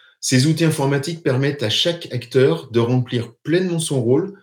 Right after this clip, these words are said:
sans endosser la responsabilité de ses collègues. Donc, on attribue à un individu un ou plusieurs rôles. Chacun des rôles est porteur d'une liste de formations. Les formations sont identifiées et définies par les experts concernés. Par exemple, en production, euh, les formations sont définies par des personnes référentes,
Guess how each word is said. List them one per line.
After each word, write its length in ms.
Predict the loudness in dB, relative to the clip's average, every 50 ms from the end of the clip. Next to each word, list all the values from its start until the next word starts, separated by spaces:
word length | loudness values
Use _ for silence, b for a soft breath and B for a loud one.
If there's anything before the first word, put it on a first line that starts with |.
| B B B B _ _
sans 340 | -8 -2 2 2 2 2
endosser 460 | 2 2 2 2 0 2 2 0 0 2
la 100 | 0 -2
responsabilité 640 | -2 -4 -4 -4 -4 -2 0 0 -2 -2 -2 -4
de 60 | -4
ses 120 | -4 -6 -4
collègues. 380 | -2 -4 -4 -4 -4 -8 -10 -18 b b b b b b b b b b b
Donc, 160 | -8 -8 -2 2
on 160 | 4 4 6
attribue 500 | 4 4 2 2 2 2 2 4 4 4
à 20 |
un 140 | 4 4 4
individu 720 | 4 4 2 2 -2 -4 -4 -6 -6 -6 -6 -8 -8 -8 -4
un 140 | 0 2 4
ou 100 | 2 2
plusieurs 400 | 0 -4 -4 0 0 0 0 2
rôles. 260 | 2 0 0 0 -4 -10 _ _ _ _ _ _ _ _ _ _ _
Chacun 440 | -4 0 2 2 2 2 2 0 2
des 140 | 4 4 2
rôles 380 | 4 4 4 4 4 2 0 -2
est 120 | -2 -2
porteur 580 | 0 -2 -4 -2 0 0 0 0 0 -4 -8 -6
d'une 220 | -2 0 0 0
liste 160 | 0 -2 -2 -4
de 80 | -4
formations. 640 | -4 -4 -8 -6 -6 -6 -6 -6 -6 -6 -8 -8 -12 -16 b b b b b b b b b
Les 120 | -2 -2 0
formations 520 | 2 0 0 2 2 0 0 0 0 0
sont 180 | 0 0 0 0
identifiées 540 | 0 0 0 -2 -2 -4 -8 -6 -4 -4 -4
et 40 |
définies 420 | -2 -2 -4 -4 -2 -2 -2 -2 -2
par 160 | -2 -4 -4
les 180 | -4 -4 -6 -6
experts 300 | -8 -8 -8 -10 -8 -8
concernés. 500 | -8 -8 -6 -6 -6 -4 -4 -4 -6 -6
Par 240 | -10 -10 -8 -6
exemple, 320 | -6 -4 -2 -2 -2 -2 -4
en 80 | -6
production, 800 | -6 -6 -6 -6 -6 -6 -8 -6 -6 -4 -4 -4 -4 -4 -6 -6
euh, 60 | -8 -8
les 120 | -8 -10
formations 560 | -8 -8 -6 -6 -4 -6 -6 -6 -8 -8 -8
sont 160 | -8 -8 -8
définies 400 | -8 -8 -8 -8 -8 -8 -8 -8
par 140 | -8 -10 -12
des 100 | -12 -12
personnes 320 | -12 -12 -12 -10 -10 -10 -8
référentes, 580 | -8 -10 -6 -4 -4 -2 -2 -4 -6 -8 -12